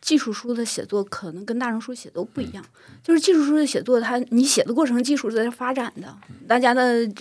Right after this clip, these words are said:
Speaker 1: 整个工程实践的变化也是随时随地发生的，
Speaker 2: OK。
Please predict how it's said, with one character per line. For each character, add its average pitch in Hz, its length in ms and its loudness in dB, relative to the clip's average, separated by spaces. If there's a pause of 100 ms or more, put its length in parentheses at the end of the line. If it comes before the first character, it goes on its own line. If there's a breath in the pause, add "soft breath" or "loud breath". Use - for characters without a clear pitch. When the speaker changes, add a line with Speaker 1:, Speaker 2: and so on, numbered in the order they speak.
(160)
Speaker 1:
整 208 180 0
个 254 160 4
工 254 180 0
程 240 160 -4
实 208 200 -6
践 226 420 -2
的 185 220 -6 (120)
变 302 220 2
化 208 240 -8
也 180 140 -4
是 233 320 -4
随 - 280 -4
时 247 140 -4
随 214 180 -4
地 220 120 -4
发 226 180 -8
生 220 240 -10
的， 208 180 -18
Speaker 2:
OK。 - 200 -14